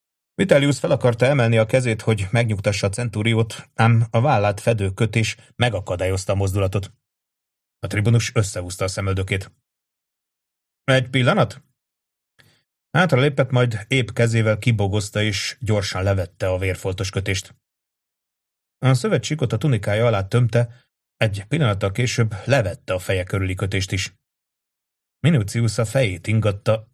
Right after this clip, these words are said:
mivel a kötések alatt nyoma sem látszott sérülésnek. No csak, no csak. El kellett hitetnem, hogy épp a sátramban lábadozom, magyarázta Vitellius. Mindenki azt hiszi, hogy most ott vagyok.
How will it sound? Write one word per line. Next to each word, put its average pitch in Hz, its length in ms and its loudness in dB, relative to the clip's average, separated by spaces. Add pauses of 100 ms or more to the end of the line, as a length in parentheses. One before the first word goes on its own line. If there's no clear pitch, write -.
mivel 107 280 0
a 107 140 -2 (100)
kötések 107 460 -4
alatt 117 320 0 (200)
nyoma 135 260 2
sem 87 200 -8
látszott 95 320 -4
sérülésnek. 90 680 -6 (1200)
No 95 420 0
csak, 135 520 0
no 90 260 -6
csak. - 560 -8 (960)
El 156 340 2
kellett 214 300 2
hitetnem, 139 500 2
hogy 120 380 0
épp 110 340 -2
a 120 60 4
sátramban 110 600 2
lábadozom, 107 720 0 (140)
magyarázta 107 420 0
Vitellius. 104 540 -2 (760)
Mindenki 254 420 2
azt 196 180 2
hiszi, 160 220 0
hogy 147 280 2
most 151 220 2
ott 185 120 2
vagyok. 113 320 0